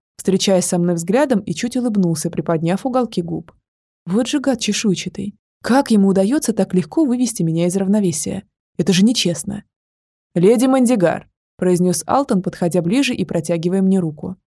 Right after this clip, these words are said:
"Вы готовы?" Ну, конечно. Он же теперь жених. И по правилам должен сопровождать во время перехода. Я бы лучше прошла вместе с братом. Но тот уже подавал руку смущённой Вейле.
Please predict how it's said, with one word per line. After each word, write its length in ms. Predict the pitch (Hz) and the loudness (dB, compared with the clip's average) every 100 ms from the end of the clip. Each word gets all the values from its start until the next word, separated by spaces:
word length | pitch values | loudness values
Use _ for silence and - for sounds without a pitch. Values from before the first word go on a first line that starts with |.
| _ - | _ -2
"Вы 140 | 185 | 2
готовы?" 560 | 196 202 294 247 170 - _ _ _ _ _ _ - | 4 4 4 2 -2 -6 _ _ _ _ _ _ 0
Ну, 120 | 233 | 2
конечно. 600 | 311 254 196 - 185 190 _ _ _ | 2 2 0 -2 -6 -10 _ _ _
Он 160 | 220 240 | 0 2
же 80 | 269 | 2
теперь 260 | 277 285 | 0 0
жених. 480 | 247 277 170 135 - _ _ _ | 0 2 0 -2 -12 _ _ _
И 80 | 208 | 0
по 120 | 214 | 2
правилам 440 | 220 311 294 247 196 | 2 2 2 2 2
должен 280 | 233 233 | 2 0
сопровождать 600 | 226 247 240 254 214 175 170 | 0 -2 -2 0 0 0 -2
во 60 | |
время 260 | 160 165 175 | -2 -2 0
перехода. 580 | 208 202 - 170 180 202 _ _ _ _ _ - | 0 -2 -4 -10 -10 -14 _ _ _ _ _ -2
Я 180 | 277 | 0
бы 80 | 277 | 2
лучше 280 | 220 196 202 | 0 -2 -4
прошла 360 | - 180 269 269 | -4 -4 -2 0
вместе 300 | 175 160 170 | 0 -2 -6
с 60 | |
братом. 460 | 170 160 160 190 - _ _ 202 | -6 -8 -8 -12 -14 _ _ -2
Но 100 | 214 | 0
тот 200 | 339 320 | 2 0
уже 160 | 262 | 0
подавал 420 | 262 240 240 240 | 0 0 0 0
руку 220 | 240 233 226 | 0 -2 -4
смущённой 560 | 190 165 170 160 175 | -2 -2 -2 -2 -2
Вейле. 460 | 165 175 180 208 | -2 -4 -8 -10